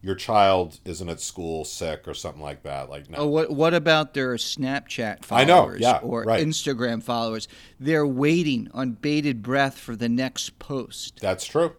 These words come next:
Speaker 1: That is absolutely true. Texting each other. I'm like, "Texting each other about what?" There's nothing going on. Like, th-, there's <laughs> nothing going on.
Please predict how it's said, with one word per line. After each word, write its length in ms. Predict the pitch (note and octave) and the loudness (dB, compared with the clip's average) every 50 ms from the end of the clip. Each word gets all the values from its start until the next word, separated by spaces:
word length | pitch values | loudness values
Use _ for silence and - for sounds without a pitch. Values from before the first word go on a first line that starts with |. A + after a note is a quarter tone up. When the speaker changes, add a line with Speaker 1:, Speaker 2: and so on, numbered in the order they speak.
| _ _ _ | _ _ _
Speaker 1:
That 160 | - D#2 E2 F2 | -8 -6 -4 -4
is 120 | E2+ D#2+ | -2 -2
absolutely 500 | F2 E2 E2+ - - - F#2+ F#2+ F#2 F#2+ | -2 -2 -2 -4 -6 -8 -8 -8 -8 -8
true. 160 | F#2 - A2 - | -6 -6 -8 -8
Texting 480 | - - B2+ A#2 G#2 - - - A#2 | -6 -2 -2 -2 -2 -2 -4 -6 -4
each 260 | A2+ A2+ G#2+ - - A#2+ | -4 -4 -4 -4 -2 -2
other. 240 | G#2+ A2 G#2+ A2+ G#2+ | 0 0 0 -2 -2
I'm 80 | G#2 | -2
like, 180 | G2+ G2 F#2+ - | -2 -4 -4 -2
"Texting 280 | - G#3+ A3+ A3 - C#4+ | -2 -2 -2 -2 -2 -4
each 200 | C#4+ C4+ B3 - | -4 -2 -2 -2
other 140 | C4+ C4 B3+ | -2 0 2
about 300 | A#3+ A3+ G#3+ D3+ F#2+ G2+ | 4 4 4 4 2 -2
what?" 380 | G2+ A2 F3 A3+ F3 - - _ _ - _ _ _ _ - - - - - - _ - - _ | 0 2 2 2 2 -2 -8 _ _ -20 _ _ _ _ -20 -20 -20 -20 -20 -20 _ -20 -16 _
There's 180 | - C#3 D3 - | -2 -2 -2 2
nothing 320 | G3 A3+ A#3+ A#3+ C#4+ C4 | 2 2 2 2 0 0
going 300 | A#3+ B3+ B3+ B3 A3+ G#3 | 2 2 2 2 2 2
on. 400 | G3+ G#3+ B3 C4 G#3 - C#3+ D3 | 0 0 0 0 -2 -2 -4 -6
Like, 260 | E3 A2+ B2 B2 - C3 | -4 -2 -2 -2 -2 0
th-, 180 | F3 F#3 F#3 | 0 0 2
there's 280 | E3+ G#3 G#3+ F3 D#3+ E3 | 4 2 2 2 0 -2
<laughs> 160 | E3+ - - | 0 4 6
nothing 340 | A#3+ A#3+ - - - A#3 G3 - E3+ - - | 4 4 4 0 -6 -6 -4 -6 -8 -8 -4
going 380 | - F#3 E3+ - F#3 E3 C3+ - - | -4 -4 -4 -4 -6 -8 -8 -8 -8
on. 360 | G3 G3+ - - C#3+ D2 - | -10 -10 -10 -12 -14 -16 -18